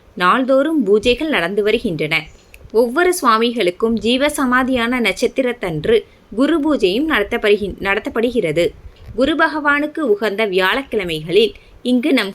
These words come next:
கோரிக்கைகளை வைத்து இந்த ஜீவசமாதிகளில் உட்கார்ந்து மனதார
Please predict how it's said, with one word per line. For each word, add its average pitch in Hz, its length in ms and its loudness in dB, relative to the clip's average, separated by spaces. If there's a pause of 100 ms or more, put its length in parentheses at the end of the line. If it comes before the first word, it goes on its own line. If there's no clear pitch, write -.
கோரிக்கைகளை 285 680 2
வைத்து 196 480 2
இந்த 196 300 0 (440)
ஜீவசமாதிகளில் 262 1080 2
உட்கார்ந்து 202 640 0 (100)
மனதார 247 460 2